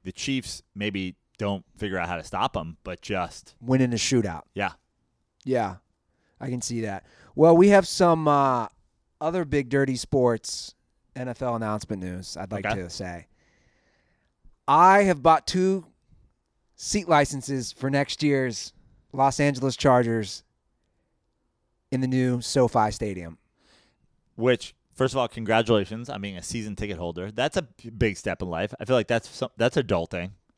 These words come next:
Speaker 2: It is.
Speaker 1: Um, but also,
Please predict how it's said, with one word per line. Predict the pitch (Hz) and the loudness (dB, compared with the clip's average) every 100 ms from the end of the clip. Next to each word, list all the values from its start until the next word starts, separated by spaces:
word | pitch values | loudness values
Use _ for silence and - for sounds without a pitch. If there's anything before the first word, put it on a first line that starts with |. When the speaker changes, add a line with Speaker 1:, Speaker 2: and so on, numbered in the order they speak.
| _ - | _ -2
Speaker 2:
It | 202 202 | 4 6
is. | 127 104 - - _ _ _ _ _ _ _ | 6 2 -12 -18 _ _ _ _ _ _ _
Speaker 1:
Um, | 107 107 98 95 92 _ _ | -6 -4 -4 -8 -12 _ _
but | 101 127 | 2 4
also, | 127 156 190 - 110 95 92 | 8 6 4 0 -2 0 -2